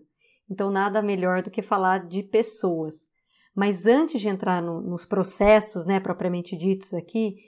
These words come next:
eu queria que você falasse um pouco sobre uma visão estratégica de R H. O que que você pensa que seria, é, estratégico pros dias de hoje, né? Acho que se tem falado muito em pessoas, né, nas empresas.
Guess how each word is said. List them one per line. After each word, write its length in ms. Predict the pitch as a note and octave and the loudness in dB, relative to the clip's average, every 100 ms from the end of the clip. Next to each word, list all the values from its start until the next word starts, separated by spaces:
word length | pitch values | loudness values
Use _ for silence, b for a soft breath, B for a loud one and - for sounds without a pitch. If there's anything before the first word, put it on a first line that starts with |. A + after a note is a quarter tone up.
| b b b | b b b
eu 100 | G#3 | -4
queria 300 | G#3 G#3+ A3 | -2 0 0
que 140 | A3 G#3 | 0 -4
você 260 | A3 A#3 | -2 -4
falasse 480 | - A3+ G#3+ G#3+ A3+ | 0 0 2 -2 -6
um 40 | |
pouco 280 | G#3+ G#3+ G#3+ | -2 -2 -2
sobre 240 | - G#3 A3 | -2 -2 0
uma 140 | A3 | -2
visão 260 | G#3+ G3+ G#3+ | -2 -2 -2
estratégica 1040 | G#3+ A#3 A#3+ - G3+ G3+ G#3 F3+ F3+ F3 | -2 -2 -2 -2 0 2 0 -2 -4 -4
de 80 | F3+ | -2
R 100 | F3+ | -4
H. 220 | E3+ F3+ | -2 -4
O 60 | |
que 120 | F3+ - | -4 -12
que 100 | B3+ | -6
você 360 | C4 - C4 | -6 -2 -4
pensa 840 | C4 _ G#3 G3+ G#3 G#3 - A#3+ B3 _ _ _ _ _ _ _ | -6 _ 0 0 -2 -6 -2 -2 -2 _ _ _ _ _ _ _
que 100 | - | -6
seria, 680 | G3 A#3 G#3 G#3+ G#3 G3+ G3 - _ - | 0 4 4 4 4 4 0 -8 _ -6
é, 420 | F#3 F#3+ F#3 F#3 G#3 | 0 2 2 0 -2
estratégico 760 | - D4 D4+ D4+ A#3+ A#3+ - | -4 -2 -2 2 4 4 0
pros 200 | G3 G3+ | -4 -2
dias 160 | F#3 G3+ | 0 0
de 120 | F#3 | 0
hoje, 420 | F#3 F#3+ F#3+ E3+ | 2 4 4 2
né? 120 | F3+ F#3+ | -2 -2
Acho 140 | F#3+ | -4
que 220 | - - - | -10 -12 -14
se 180 | - - | -12 -2
tem 140 | A#3 | -2
falado 360 | - G#3 G#3+ F#3+ | 0 0 0 0
muito 380 | F#3 G3+ G3+ | 0 -2 -4
em 100 | F3 | -8
pessoas, 640 | E3+ F3+ F3+ G3 F3 E3 E3 | -6 -8 -4 -2 0 0 -2
né, 140 | F3+ | -4
nas 160 | F3 F3 | -4 -6
empresas. 560 | F3 F3 D#3+ D#3 - | -6 -4 -2 -6 -14